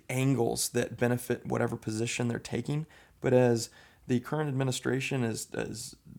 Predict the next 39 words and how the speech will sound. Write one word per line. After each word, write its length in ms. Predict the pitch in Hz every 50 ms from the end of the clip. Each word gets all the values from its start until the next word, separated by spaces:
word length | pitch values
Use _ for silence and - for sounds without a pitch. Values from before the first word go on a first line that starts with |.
| - - - - - - -
tossing 340 | - 131 143 143 131 - 131
around 320 | 123 120 123 127 135 139 139
the 140 | 127 123
idea 360 | 123 117 110 110 113 117 113 117
of 160 | 117 117 117
either 220 | 113 110 107 104
forgiving 640 | - - - 107 107 110 123 123 127 123 120 117 117
student 400 | - - - 127 113 110 90 -
loans 420 | 120 120 117 117 117 117 113 -
or, 160 | 117 - - -
or 180 | 107 110 - -
something 380 | - - 123 123 113 120 117 113
to 60 | 117
that 100 | 117 113
effect, 400 | 113 - - 139 127 - - - - - - - _ _ _ _ _ -
what 320 | 127 135 139 131 - - -
I 80 | - 120
wish 440 | 117 113 113 123 147 156 156 - -
more 200 | 131 123 127 123
people 280 | 123 139 131 131 123 123
would 100 | 123 123
understand 600 | 123 120 117 113 - - 117 120 123 127 123 113
and, 160 | 117 117 - -
and 180 | - 117 113
what 100 | 117 120
I 100 | 120 120
will, 280 | 117 117 110 90 - - _ _ _ _ _ _ - -
uh, 80 | 135 - - - - 143
do 100 | 117 127
my 120 | 123 117 117
best 320 | 110 123 120 117 - -
to, 160 | - 117 -
to 140 | - - 123
highlight 360 | 110 120 127 127 120 120 117
in 80 | 110 110
a 60 | 110
future 340 | 104 - 127 120 - 110 120
episode 440 | 143 143 - 123 - - 113 110 - - - - - - - -
is 200 | 127 117 113